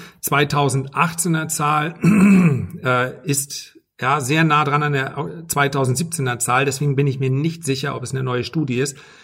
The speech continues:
also um die siebzigtausend Euro. Mittlerweile dürfte es etwas mehr sein, aber ob siebzig oder achtzigtausend Euro ist nicht so entscheidend. Es handelt sich hier um einen Mittelwert.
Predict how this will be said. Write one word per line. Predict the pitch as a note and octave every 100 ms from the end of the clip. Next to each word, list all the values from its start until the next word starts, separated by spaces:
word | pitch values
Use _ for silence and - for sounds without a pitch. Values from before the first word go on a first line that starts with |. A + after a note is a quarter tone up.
| _ -
also | D3 D3+
um | E3 G3 G#3
die | E3+ E3+
siebzigtausend | C#3 E3 - D3+ C#3 - B2+ C3+ B2 C3
Euro. | A#2+ B2 B2 A2+ - - _ _ - - - _ -
Mittlerweile | D#3+ E3 E3 D3+ C3+
dürfte | A#2+ E3 F#3+ F3
es | C3+ -
etwas | B2+ - -
mehr | A#2+ A#2
sein, | A2 - -
aber | C3 C3 A#2+ - -
ob | - -
siebzig | C#3 C#3 C#3 A2+
oder | A2+
achtzigtausend | A#2+ - - B2 - A2+ A#2+ A#2
Euro | G#2+ A2 A#2+
ist | -
nicht | A2+ G2+ -
so | A#2
entscheidend. | A2 - - G#2+ -
Es | -
handelt | B2+ D#3+ D#3+ D#3+
sich | C#3
hier | - C3+ C3 -
um | B2 B2 C3+ D#3 - -
einen | - A2+ A#2 A#2 A2+ - _ _
Mittelwert. | A#2+ B2+ B2+ G2+ G2+ -